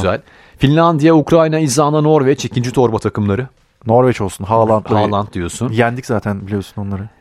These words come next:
Speaker 1: Ee,
Speaker 2: Haaland'lı.
Speaker 1: üçüncü torba Slovenya, İrlanda, Arnavutluk, Karadağ.
Speaker 2: Hadi Slovenya olsun. Ha bak, çok zorlu bir grup seçiyorum senin için.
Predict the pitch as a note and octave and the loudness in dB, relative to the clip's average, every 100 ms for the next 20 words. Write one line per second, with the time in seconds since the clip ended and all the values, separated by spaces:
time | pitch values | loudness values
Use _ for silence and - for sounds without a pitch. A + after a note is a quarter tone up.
0 | - A2+ A2 G#2 G2+ G#2+ G2 _ _ D#3+ | -2 0 2 0 -6 -10 -14 _ _ -6
1 | - D3+ D3+ F3+ E3+ D#3 A#2+ D3 F3 - | 2 2 4 2 4 2 4 4 2 0
2 | - C3 C#3 E3+ E3 A#2+ F#2+ F2 E3 C#3 | -2 2 4 4 2 2 0 0 2 4
3 | E3 D#3 B2 F#2+ B2 D3+ D#3 C3+ - F3+ | 4 2 0 -2 0 0 0 -4 -2 -2
4 | - A2+ G2+ C#2 - _ _ _ _ _ | 0 0 0 -6 -12 _ _ _ _ _
5 | _ _ _ _ _ _ _ _ _ _ | _ _ _ _ _ _ _ _ _ _
6 | _ - C#3+ - C3+ B2+ A#2+ G2+ F#2 - | _ -8 -8 -4 0 0 0 -2 -4 -12
7 | - A2+ B2 - C3 A#2 B2 C3 B2 B2 | -4 -2 -2 -2 -6 0 0 0 -2 -4
8 | - G#2 G#2+ F#2 G2+ F#2+ - | -6 -6 -6 -6 -8 -8 -14